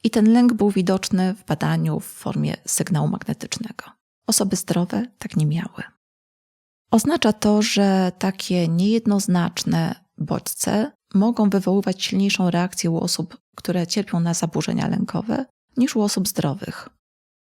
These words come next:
Widok zupełnie obojętnej twarzy wywołuje silniejszą reakcję ciała migdałowatego odpowiedzialnego za emocje właśnie u osób z zaburzeniami lękowymi. Z czasem jednak, w miarę uczestniczenia w kursie M B S R oraz w tym programie edukacyjnym,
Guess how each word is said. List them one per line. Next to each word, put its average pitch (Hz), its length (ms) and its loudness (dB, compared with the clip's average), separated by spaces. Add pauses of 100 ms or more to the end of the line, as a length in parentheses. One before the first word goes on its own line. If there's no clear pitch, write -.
(200)
Widok 185 300 -2
zupełnie 185 540 2
obojętnej 190 540 0
twarzy 185 640 -2 (240)
wywołuje 170 440 0
silniejszą 175 500 0
reakcję 165 380 0
ciała - 160 0
migdałowatego 156 840 0
odpowiedzialnego 156 560 -2
za 147 160 -2
emocje 170 580 -2 (400)
właśnie 190 260 -2
u - 260 -16
osób - 380 0
z - 60 -2
zaburzeniami 170 500 -2
lękowymi. - 720 -6 (800)
Z - 100 -4
czasem 208 380 4
jednak, 151 600 -4 (220)
w - 140 -8
miarę 208 200 2
uczestniczenia 202 560 0
w - 80 -10
kursie 202 320 -2
M 170 120 2
B 170 80 -2
S 160 260 -4
R - 240 -4 (200)
oraz 175 240 -2
w - 40 -8
tym 180 140 2
programie 190 420 2
edukacyjnym, 170 960 0